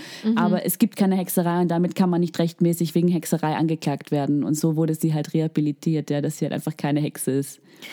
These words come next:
Speaker 1: Ja, aber es wundert mich, dass das nicht einfach automatisch aufgehoben wird ab dem Zeitpunkt, erstens ab dem Zeitpunkt ihres Todes spätestens <laughs> oder halt noch später ab dem Zeitpunkt, wo man dann eben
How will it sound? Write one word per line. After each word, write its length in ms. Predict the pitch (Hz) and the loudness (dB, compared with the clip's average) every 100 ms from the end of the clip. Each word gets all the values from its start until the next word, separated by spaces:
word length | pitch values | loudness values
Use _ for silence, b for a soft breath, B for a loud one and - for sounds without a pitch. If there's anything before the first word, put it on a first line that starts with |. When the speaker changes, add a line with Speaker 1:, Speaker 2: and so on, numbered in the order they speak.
| B B B | B B B
Speaker 1:
Ja, 100 | 175 | -4
aber 120 | - | -4
es 240 | 185 - 180 | -8 -8 -4
wundert 320 | 180 381 - | -2 -2 -2
mich, 140 | 220 | -4
dass 180 | - 196 | -4 -6
das 160 | 202 180 | -4 -2
nicht 180 | 202 - | -2 -2
einfach 260 | 180 190 | -4 -4
automatisch 720 | 175 180 190 175 180 220 208 - | -4 -4 -4 -4 -4 -4 -4 -4
aufgehoben 680 | 202 - - 220 226 240 | -4 -4 -4 -2 -2 -2
wird 180 | 226 220 | -2 -2
ab 160 | 196 - | -6 -6
dem 160 | 208 | -4
Zeitpunkt, 540 | 208 208 185 185 214 - | -2 -2 -4 -4 -6 -4
erstens 500 | 180 240 214 - - b b b b b - | -6 -6 -6 -8 -14 b b b b b -10
ab 180 | 190 - | -10 -4
dem 220 | 196 180 - | -4 -4 -6
Zeitpunkt 420 | - 190 190 214 | -4 -2 -2 -4
ihres 260 | 180 175 - | -4 -6 -8
Todes 460 | - 214 262 359 - | -2 -2 0 -2 -4
spätestens 1120 | - 262 359 262 - - - 320 370 - - 202 - 339 - | -4 -2 -2 -6 -6 -10 -8 -6 -6 -6 -2 -2 2 0 2
<laughs> 600 | 403 - 392 277 - - | 0 0 -2 -2 -8 -4
oder 280 | 226 254 262 | 0 0 0
halt 220 | 220 214 | -2 0
noch 200 | 214 233 | -2 -2
später 440 | - - 240 240 220 | -4 -4 -4 -2 -2
ab 160 | 208 | -4
dem 160 | 214 220 | -6 -4
Zeitpunkt, 440 | 220 208 226 214 | -2 -2 -4 -4
wo 60 | 208 | -4
man 220 | 202 208 | -2 -2
dann 160 | 202 196 | -2 -4
eben 380 | 196 208 202 | -2 -2 -2